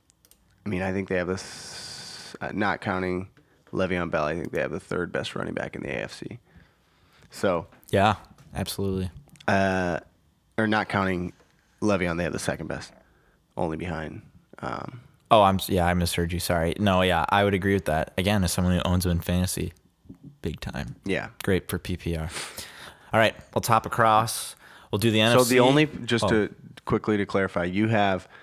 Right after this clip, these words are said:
Speaker 1: you think the Bengals, the Chargers, the Chiefs, and the Patriots could potentially
Speaker 2: Win the Super Bowl.
Speaker 1: I think the Patriots, the Chiefs, and the Chargers are my only
Speaker 2: Yes.
Speaker 1: potentials.
Speaker 2: Yep. So I'll top across. We can go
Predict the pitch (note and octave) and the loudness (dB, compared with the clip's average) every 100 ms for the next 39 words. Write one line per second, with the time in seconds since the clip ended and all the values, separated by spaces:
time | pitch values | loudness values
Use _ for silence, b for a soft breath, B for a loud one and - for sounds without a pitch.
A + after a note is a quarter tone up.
0 | B B B A#2 A#2+ A2 G#2+ E2+ G#2+ B2+ | B B B 2 2 2 0 2 2 4
1 | C#3 C#3+ C3 - - - G#2 G2+ G#2 G2 | 4 4 0 -6 -4 2 4 4 2 0
2 | G2 - G2 - F#2+ - F2 - F#2+ - | -2 0 0 0 -2 0 0 0 -2 -2
3 | - - G2 G2 - - - F#2 - F#2+ | -4 0 0 -4 -8 -6 -2 -4 -2 -4
4 | F#2 - G2 E2+ - - - - - - | -4 -4 0 0 -2 -8 -10 -10 -10 -12
5 | - - - G2 G2 F#2 - F#2+ F#2 F#2+ | -20 -8 -2 0 0 -2 -2 -2 0 0
6 | F2+ - F2 - F2 - - - G1+ G1+ | -2 -4 -8 -4 -4 -4 -10 -8 -8 -8
7 | G1+ - G1+ - - - - - - - | -8 -8 -8 -8 -10 -10 -8 -4 -4 -6
8 | - - b b b b b - - - | -14 -16 b b b b b -6 -4 -2
9 | - - - - _ - D2+ - - _ | -6 -8 -10 -14 _ -6 -6 -6 -20 _
10 | B B B - G2+ A2 G#2+ - G#2+ G2 | B B B 0 2 4 2 2 2 4
11 | G2 - G2+ F#2+ | 2 0 0 4